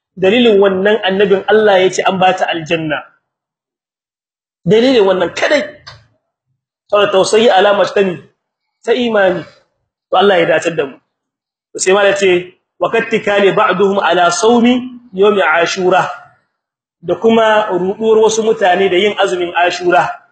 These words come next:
Aw yawma Arfa. Aw yawmi Arafa ko kuma ranar Arfa.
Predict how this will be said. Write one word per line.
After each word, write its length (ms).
Aw 140
yawma 320
Arfa. 360
Aw 100
yawmi 280
Arafa 600
ko 80
kuma 200
ranar 280
Arfa. 480